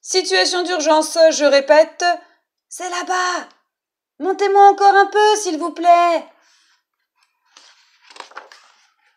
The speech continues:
Qu'est-ce que c'est ? Regardez, quelque chose sort de terre.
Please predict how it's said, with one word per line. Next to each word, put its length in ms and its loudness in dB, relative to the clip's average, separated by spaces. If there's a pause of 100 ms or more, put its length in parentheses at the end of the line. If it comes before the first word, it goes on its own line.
(1000)
Qu'est-ce 220 -8
que 100 -8
c'est ? 420 -6 (260)
Regardez, 880 2
quelque 280 4
chose 280 2
sort 180 0
de 140 4
terre. 460 4